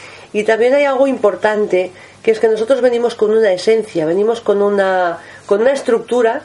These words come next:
para vivir determinadas situaciones, para ir aprendiendo de ellas,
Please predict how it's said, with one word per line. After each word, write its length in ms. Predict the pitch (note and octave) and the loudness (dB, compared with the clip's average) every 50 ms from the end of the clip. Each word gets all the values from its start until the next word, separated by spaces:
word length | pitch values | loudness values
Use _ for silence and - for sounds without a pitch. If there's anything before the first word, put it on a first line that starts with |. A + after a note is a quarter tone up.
| - - - - - | -14 -20 -20 -12 -4
para 200 | - G#3+ G#3 G#3 | -2 0 0 2
vivir 320 | G3 G#3 G#3 G3 G#3+ G#3+ G#3+ | 2 0 0 0 0 0 0
determinadas 840 | B3 - A#3 G#3+ F#3 G3+ G3 F#3 F#3+ G3 G3 G#3 G#3 G#3 G3+ G3 - | 0 0 0 0 0 0 0 0 2 2 2 0 0 0 -2 -4 -6
situaciones, 760 | - - - - G3 - E3+ D#3+ - - C4 C4+ B3+ C4 B3+ | -8 -10 -8 -4 -2 -2 -2 -2 0 0 2 2 2 0 0
para 200 | B3+ - F#3 F3+ | -2 -2 0 0
ir 100 | G3 G#3 | 2 2
aprendiendo 480 | G#3+ G#3 F3+ F#3+ G3 G3 F#3+ G3 G3 F#3 | 0 0 0 0 0 0 0 2 2 2
de 160 | F3 F#3 G3+ | 2 2 2
ellas, 340 | A#3 A#3 A3 A3 A3+ A#3 | 2 2 2 2 2 -2